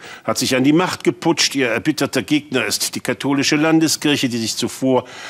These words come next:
mit den Kräften der Unterdrückung und der Ausbeutung gemein gemacht hat. Ein junger Priester,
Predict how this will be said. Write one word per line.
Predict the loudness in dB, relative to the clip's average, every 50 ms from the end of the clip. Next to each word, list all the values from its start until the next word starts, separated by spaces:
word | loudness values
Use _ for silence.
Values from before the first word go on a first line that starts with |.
| -12 -10
mit | -8 -8 -6 -2 0
den | 0 0 0
Kräften | 0 0 0 0 -2 -4 -2 -2 0 2
der | 2 0 0 -2 -6 -16 -16 -10
Unterdrückung | -6 -2 -2 -2 -2 0 0 0 0 0 0 -2 -2 -2 -2
und | -6 -6 -6 -6 -6 -4 -2
der | 0 0 0
Ausbeutung | 0 0 0 -2 -2 -4 -6 -6 -6 -6 -8 -10 -10 -10 -12 -16 -18 -20 -16 -8 -4
gemein | -2 0 2 2 4 4 2 2
gemacht | 0 -2 -6 -6 -8 -8 -8 -10 -10 -12
hat. | -14 -14 -16 -18 -18 -18 -20 _ _ _ _ _ _ -20 -20 -20 -20 _ -12
Ein | -6
junger | -2 0 2 2 2 0
Priester, | -2 -4 -2 -2 0 0 0 2 2 2 2